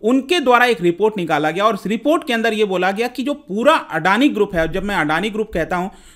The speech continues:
तो अडानी ग्रुप के अंदर आपको पता है बहुत सी सब्सिडरीज आती हैं, अलग-अलग कंपनीज हैं, इनका एंटरप्राइजेज है, पोर्ट्स के अंदर बिजनेस है, ग्रीन एनर्जी हो गया, पावर हो गया, सीमेंट हो गया।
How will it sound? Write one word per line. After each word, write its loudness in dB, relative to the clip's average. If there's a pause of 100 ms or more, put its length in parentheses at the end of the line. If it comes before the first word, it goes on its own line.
(100)
तो 6
अडानी 0
ग्रुप -4
के 0
अंदर -2
आपको -2
पता -2
है -2
बहुत -2
सी -8
सब्सिडरीज -6
आती -2
हैं, -6
अलग-अलग -2
कंपनीज -8
हैं, -4 (220)
इनका -2
एंटरप्राइजेज -2
है, 0 (220)
पोर्ट्स 4
के -6
अंदर -2
बिजनेस -6
है, -2 (120)
ग्रीन 0
एनर्जी -2
हो -2
गया, -2
पावर 2
हो -4
गया, -2
सीमेंट -4
हो -2
गया। -2